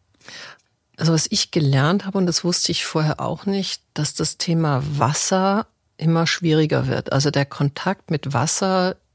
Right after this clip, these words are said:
äh, verursacht bei vielen Menschen mit Demenz auch Angst. Und deswegen rutschen die auch in dieses, in diese Situation rein, dass sie sich ungern waschen. Also der Kontakt mit Wasser, habe ich gehört, äh, dass es für viele Menschen mit Demenz ein, ein,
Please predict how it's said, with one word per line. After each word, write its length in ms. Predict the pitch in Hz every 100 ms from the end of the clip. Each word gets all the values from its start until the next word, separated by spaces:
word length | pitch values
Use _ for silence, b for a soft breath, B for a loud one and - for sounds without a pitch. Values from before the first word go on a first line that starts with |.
| _ -
äh, 160 | 156 151
verursacht 580 | - 160 175 180 - -
bei 140 | 139
vielen 340 | - 180 170
Menschen 240 | 143 139 165
mit 100 | 156
Demenz 320 | 139 127 -
auch 200 | - -
Angst. 480 | 139 147 - - - _ _ B B B B B -
Und 140 | 160
deswegen 400 | 151 156 147 147
rutschen 340 | 135 165 - 151
die 120 | 143
auch 100 | 143
in 140 | 143
dieses, 460 | 143 147 139 - -
in 240 | - 143
diese 460 | 156 147 131 - - - _
Situation 560 | - 156 147 - 151 147
rein, 180 | 139 143
dass 140 | 139
sie 80 | 143
sich 200 | 139 -
ungern 460 | 160 160 139 139 120
waschen. 400 | 131 - 143 127
Also 180 | 127
der 120 | 135 131
Kontakt 560 | 139 135 160 175 -
mit 400 | 135 - - 131
Wasser, 340 | 127 165 - 175
habe 140 | 180
ich 260 | 151 - -
gehört, 720 | 101 147 143 156 208 - -
äh, 140 | 156
dass 220 | 151 147
es 60 | -
für 140 | -
viele 220 | - 156 160
Menschen 220 | 143 147
mit 120 | 139
Demenz 420 | 135 123 160 -
ein, 320 | - 143 156
ein, 280 | - - 139